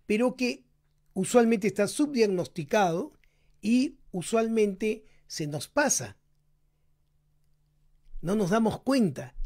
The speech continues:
hasta que este trastorno genera problemas conductuales importantes que hace que intervengamos probablemente tardíamente. Hoy vamos a, a tratar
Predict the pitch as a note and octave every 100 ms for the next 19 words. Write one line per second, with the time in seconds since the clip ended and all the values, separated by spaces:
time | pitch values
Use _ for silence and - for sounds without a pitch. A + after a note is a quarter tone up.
0 | - A3 G3+ - G#3 D#3 G3 G#3 G#3+ -
1 | _ _ _ _ _ _ - E3 - G3
2 | F#3 F3+ - D#3 - - A#3+ A3+ A3 -
3 | _ _ - D3+ D#3+ F#3 F#3 E3 D#3+ F#3+
4 | G#3+ F#3 F3+ - D3+ D3 D3 - G#3+ G3
5 | F#3 - _ - - - F3 D3+ D#3+ -
6 | C#4 A#3+ C#3+ F3 - - - _ _ F3
7 | A3 A#3 - F#3+ F#3+ - G3+ D3+ G3 G#3+
8 | A3 F3+ E3 C#3+ D3 D#3 G#3 F3+ D#3+ -
9 | - - - - - _ _ D3+ E3 F3
10 | F3 E3+ D3 C#3 C#3+ D#3+ D3 A#2 G#2+ -
11 | _ _ _ _ - G#3 A#3+ A3+ A3 G#3
12 | G3 - _ - D3+ D#3 C#3 G#3 A#3 B3